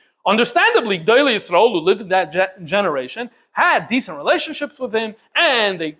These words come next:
they referred to him respectfully, and that was the problem, that therefore people weren't careful. That's what this Maimer is saying. So, eh, what we're seeing here from the Yavitz actually fits with this Ksav Chassidus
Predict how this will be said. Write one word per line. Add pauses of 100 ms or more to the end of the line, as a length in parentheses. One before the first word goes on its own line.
they
referred
to
him
respectfully,
and
that
was
the
problem,
that
therefore
people
weren't
careful.
That's
what
this
Maimer
is
saying. (280)
So, (240)
eh, (720)
what
we're
seeing
here
from
the
Yavitz
actually
fits
with
this
Ksav
Chassidus